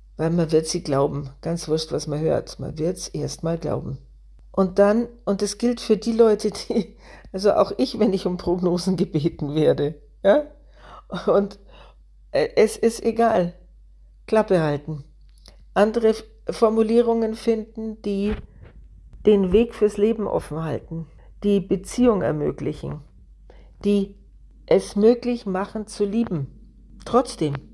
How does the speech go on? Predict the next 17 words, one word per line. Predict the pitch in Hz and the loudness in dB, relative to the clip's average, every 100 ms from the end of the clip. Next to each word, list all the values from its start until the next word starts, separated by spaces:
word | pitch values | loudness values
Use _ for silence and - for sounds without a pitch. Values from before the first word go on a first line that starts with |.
| - - - - - | -20 -20 -20 -20 -12
Oder | - 180 | -2 0
gerade | 190 190 220 233 240 | 0 2 4 4 2
weil. | 254 233 143 139 - - - - - | -2 0 -2 -6 -16 -20 -20 -20 -16
Ja? | 156 180 240 - - - - - - | -8 -6 -6 -14 -20 -20 -20 -20 -10
Und | - 190 190 - - - - - - - - | -2 0 -2 -10 -20 -20 -20 -20 -20 -18 -4
an | 185 202 | -2 0
uns | 202 202 196 - - 135 - - | 2 2 0 -8 -10 -14 -16 -4
Empfänger | 185 196 - 240 254 233 175 | -2 -2 0 2 2 2 0
solcher | 165 165 170 - - - - - - - - | 0 0 0 0 -2 -2 -10 -20 -20 -20 -18
Prognosen, | - 196 185 202 226 240 240 247 233 - - - - - - | 0 0 2 0 2 2 -2 -6 -10 -18 -20 -20 -20 -20 -2
dass | 190 190 - | -2 -2 -4
wir, | 190 196 190 196 185 - - - - - | 2 2 2 0 -6 -18 -20 -20 -20 -4
auch | 190 190 | -2 2
wenn | 202 220 | 2 2
sie | 208 160 | 0 -2
uns | 165 - | -2 -2
niederschmettern, | 170 175 151 - 165 131 - 139 - | -2 0 0 -2 -4 -4 -4 -8 -8